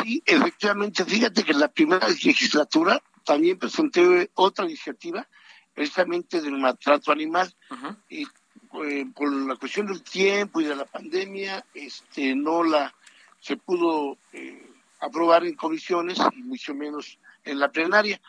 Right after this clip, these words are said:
Speaker 1: Pero yo creo que sí es muy importante, eh, voy a volver a presentar esta iniciativa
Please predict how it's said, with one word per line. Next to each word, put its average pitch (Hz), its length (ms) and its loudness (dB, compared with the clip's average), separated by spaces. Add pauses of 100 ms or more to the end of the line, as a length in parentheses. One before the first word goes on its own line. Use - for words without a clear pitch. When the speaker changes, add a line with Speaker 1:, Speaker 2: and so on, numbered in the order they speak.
(380)
Speaker 1:
Pero 165 600 -4 (320)
yo 202 240 -4
creo 202 140 2
que 170 460 -2
sí 196 120 -12
es 196 60 -8
muy 196 100 -8
importante, 165 1120 -4 (400)
eh, 127 540 -8 (140)
voy 180 280 2
a 165 60 4
volver 151 340 -2
a 156 60 -14
presentar 156 360 -10
esta 160 180 -12
iniciativa 160 720 -8